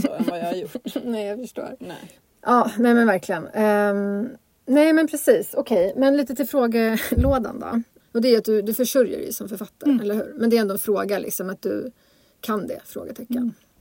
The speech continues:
Speaker 1: Mm.
Speaker 2: Och hur går det till?
Speaker 1: Absolut, ja, och det är ju verkligen en, eh, fråga om, eh, inkomst och utgift, eh, och så här. När jag började, ehm, tjugohundratretton, då hade jag ett manus som, då hade jag gett ut tre historiska. Eh,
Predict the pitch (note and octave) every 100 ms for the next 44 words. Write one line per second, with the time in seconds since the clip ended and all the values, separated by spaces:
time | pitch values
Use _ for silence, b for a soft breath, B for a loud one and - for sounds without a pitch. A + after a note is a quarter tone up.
0 | _ G3+ G3 G#3+ G#3 G#3 G#3 A3+ B3 A3+
1 | F#3 - A#3 F#3 G3 F#3 G#3 A#3+ B3+ B3
2 | A3+ F#3 - A#3+ B3+ B3 A#3 A3+ G#3 G3+
3 | G3 G#3+ F#3+ E3+ A#3 G#3 G3+ E3 F3+ G3
4 | F#3+ - A#3+ - D#3 A3+ - F3+ - -
5 | - E3+ F3 D#3+ F3+ E3+ D3+ C3+ - -
6 | - E3+ - B B A3 A#3 A#3 A#3 A3+
7 | A3 C#4+ G#3 F#3 - - F#3 F3+ F3+ F3+
8 | - - - C4+ B3+ B3+ A#3+ B3 - -
9 | D#3+ A3+ - _ _ A3 A#3+ A#3 A3 -
10 | G#3+ G#3 F3 A#3 D3 D3+ - F#3+ F3 -
11 | - E2 - A3 A3 F#3 F3 E3 F3+ -
12 | B3+ A3+ A3 G#3 - E3+ D#3 - - D4+
13 | _ _ _ - F3+ E3+